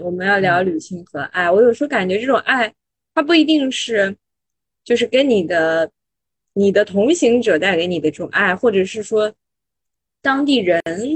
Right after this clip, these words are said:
Speaker 1: 带给你的爱，它有时候对我来说更多的是一种自然的馈赠的感觉，就是你，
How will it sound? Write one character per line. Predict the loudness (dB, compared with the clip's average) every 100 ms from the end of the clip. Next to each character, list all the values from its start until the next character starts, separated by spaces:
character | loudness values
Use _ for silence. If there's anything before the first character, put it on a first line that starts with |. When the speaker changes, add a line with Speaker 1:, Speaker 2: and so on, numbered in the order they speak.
| -6 _
Speaker 1:
带 | -2 0
给 | 0
你 | -4
的 | -8 -8
爱， | -8
它 | -6 -8 _ _
有 | 2 4
时 | 2
候 |
对 | 2
我 | 2 2
来 | 0
说 | -2 -2
更 | 0 0
多 | 4
的 | 4 4
是 | 2 -2
一 | -4
种 | -2 -4 -4 -6 _
自 | _ 0 2
然 | 2 -2
的 | -6
馈 | -6 0 0
赠 | -2 -10
的 | -12
感 | -16 -20
觉， | _ _ _
就 | -4
是 | 0
你， | 0 -2 -6